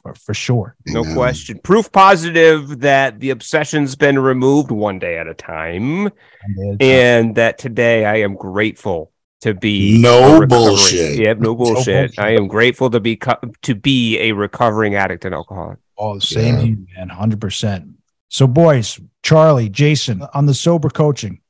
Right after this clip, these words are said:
Speaker 1: where do we find you guys?
Speaker 2: Way outcast dot com. You'll see recovery coaching. You'll have, uh, bios of Jason and I, our whole catalog of episodes. It's all on way outcast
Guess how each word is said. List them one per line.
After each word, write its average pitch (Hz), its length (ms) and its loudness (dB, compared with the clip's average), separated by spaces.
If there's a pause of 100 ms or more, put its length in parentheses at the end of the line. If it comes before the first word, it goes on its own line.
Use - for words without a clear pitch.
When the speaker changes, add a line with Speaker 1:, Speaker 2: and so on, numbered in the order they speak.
Speaker 1:
where 147 140 2
do 170 60 4
we 160 120 4
find 147 320 2
you 110 60 0
guys? 92 440 -12
Speaker 2:
Way 175 220 6
outcast 202 840 0
dot 170 420 0
com. 180 540 -2
You'll 135 180 -2
see 151 220 -4
recovery 156 540 -2
coaching. 160 640 0
You'll 135 140 -2
have, 135 300 0 (220)
uh, 131 80 -6
bios 147 560 4
of 139 140 -2
Jason 160 400 -4
and 151 100 2
I, 151 400 4
our 147 440 2
whole 165 920 2 (520)
catalog 156 800 2 (140)
of 139 540 0 (400)
episodes. 165 760 4
It's - 220 -10
all 185 320 6
on 147 520 4
way 156 360 0
outcast 175 960 -4